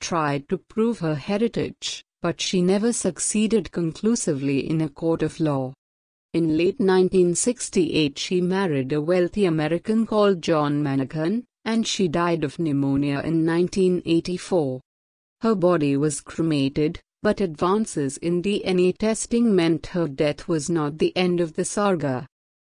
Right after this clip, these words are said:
In nineteen ninety-one, the remains of eight people were found in Siberia. Forensic testing suggests the corpses of Nicholas,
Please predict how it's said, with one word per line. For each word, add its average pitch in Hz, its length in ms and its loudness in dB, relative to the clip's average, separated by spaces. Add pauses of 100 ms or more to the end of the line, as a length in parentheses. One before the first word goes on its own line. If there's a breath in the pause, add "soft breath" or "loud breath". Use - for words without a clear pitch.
(200)
In 196 180 6
nineteen 196 520 4
ninety-one, 147 840 0 (220)
the 170 120 4
remains 185 540 2
of - 240 -4
eight - 320 -2
people 208 400 0
were 165 140 2
found 220 480 0
in 180 220 -2
Siberia. 170 920 0 (600)
Forensic 139 680 -4
testing 165 480 -2
suggests 190 680 -4
the - 140 -6
corpses 175 600 -4
of 160 200 -2
Nicholas, 147 680 -4